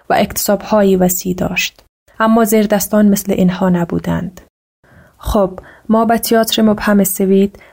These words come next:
و نام‌های فروتن اولاف و لورنتیوس پیتری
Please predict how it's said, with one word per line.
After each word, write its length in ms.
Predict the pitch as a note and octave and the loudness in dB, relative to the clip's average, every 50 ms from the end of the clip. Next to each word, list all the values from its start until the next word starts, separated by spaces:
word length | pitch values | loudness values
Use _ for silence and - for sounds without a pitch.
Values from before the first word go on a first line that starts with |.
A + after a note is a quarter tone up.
| _ - | _ -2
و 80 | G#3 G#3 | 0 2
نام‌های 480 | G#3+ G#3+ G#3+ G#3+ - G#3+ G#3+ A3 A3 | 2 2 2 2 2 2 2 2 2
فروتن 480 | A3 - - G#3+ G#3 G3+ G3 - G3+ G3 | 0 0 0 0 0 0 2 2 0 0
اولاف 540 | G3 - G#3 G3 G3 G3 G3 G3+ G3 - - | 2 0 0 2 2 2 2 0 0 0 0
و 40 | G3 | 2
لورنتیوس 840 | F#3+ G3 G3 G3 G3 F#3+ F#3+ F#3+ F#3 F#3 - F#3+ F#3+ F#3 - - | 2 2 2 2 2 2 2 0 0 0 0 0 0 0 -2 -4
پیتری 460 | - F#3 F3+ - - F#3+ G3 G#3 G3+ | -4 -4 -2 0 2 2 2 2 0